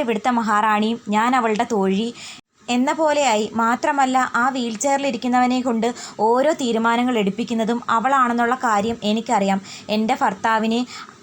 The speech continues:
കമ്പനിയിൽ വെറും ഒരു കൂലിക്കാരനാക്കി മാറ്റാനുള്ള അവളുടെ നീക്കവും എനിക്ക് മനസ്സിലായി. കുറേ നാളായിട്ട് അവൾ കമലേശ്വരം വീട്ടിലെ മഹാറാണി ചമയുമായിരുന്നു. ഇനി എന്തായാലും അവൾ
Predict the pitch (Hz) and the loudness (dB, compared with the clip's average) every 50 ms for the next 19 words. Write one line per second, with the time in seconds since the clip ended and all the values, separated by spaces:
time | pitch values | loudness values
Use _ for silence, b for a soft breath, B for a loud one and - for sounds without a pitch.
0 | - - - 233 233 226 214 254 254 262 269 269 254 202 226 226 247 302 320 285 | -10 -2 0 0 2 2 2 2 2 2 0 -2 0 0 2 2 2 2 2 2
1 | 240 254 - - 233 233 226 233 - 269 262 262 240 247 247 233 226 - 254 240 | 0 -2 -2 -4 -2 -2 -2 -2 0 0 0 2 2 0 0 -2 -2 -2 -2 0
2 | 226 202 196 202 196 247 247 247 247 233 240 240 240 B B B B B 208 196 | 0 2 0 0 0 0 0 0 0 2 0 0 -2 B B B B B -2 0
3 | 226 233 220 254 233 233 214 208 196 - - 233 233 247 254 247 - 214 214 220 | 0 2 2 2 0 2 0 -2 -2 -2 0 0 0 0 0 -4 -4 -2 -2 -2
4 | 226 226 285 269 233 202 202 202 - 233 214 196 190 185 185 - _ _ _ _ | -2 -2 0 0 0 2 0 0 -2 0 0 0 0 0 -4 -8 _ _ _ _
5 | _ - - 277 247 226 226 240 240 233 214 214 220 247 269 269 269 240 - 285 | _ -6 -2 0 0 2 2 0 0 0 2 2 2 2 2 2 2 2 2 2
6 | 269 240 247 262 - - 240 208 202 208 214 220 - 285 247 262 262 247 233 214 | 2 2 0 -2 0 0 0 2 2 2 0 0 0 -2 -2 -2 0 -2 -2 -2
7 | 214 233 240 254 240 214 214 202 214 208 226 233 240 247 262 262 254 220 220 220 | -2 -2 0 0 0 0 0 2 2 2 2 2 2 0 0 0 -2 -2 -2 -2
8 | 226 226 220 196 190 190 196 196 190 - B B B B B 208 233 247 302 320 | 0 2 2 2 2 2 2 0 0 -2 B B B B B -2 -2 0 0 0
9 | 285 285 277 277 277 285 277 277 277 269 269 254 - B B B B B B 196 | -2 -2 0 0 2 2 2 2 2 0 0 -2 -2 B B B B B B 0
10 | 214 | 0